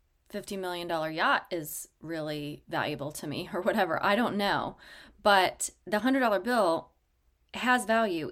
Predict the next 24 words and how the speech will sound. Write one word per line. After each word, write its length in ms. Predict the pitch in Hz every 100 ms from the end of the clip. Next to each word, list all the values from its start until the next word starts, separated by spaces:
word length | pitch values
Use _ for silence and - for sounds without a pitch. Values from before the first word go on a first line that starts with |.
| -
even 260 | 240 247 220
if 120 | 220
the 100 | 202
person 400 | - 202 202 180
holding 400 | 208 202 202 175
it 180 | 170 -
doesn't 340 | 175 180 -
recognize 580 | 165 160 160 147 147 151
the 100 | 156
value. 500 | 151 156 156 - - _ _ _ _ _ _ - _ _ 208
Now, 200 | 180 160
here's 360 | 220 254 294
where 120 | 247
it 80 | 208
gets 220 | 214 - -
interesting. 680 | 208 - 175 - 156 156 - - - _ _
If 320 | 233 285 311 -
you 400 | 208 226 226 214 -
hope 400 | 226 180 185 - - _ 196
the 60 |
person 440 | - 180 170 180 175
will 100 | 175
value 420 | 202 202 185 160
you, 380 | 156 156 160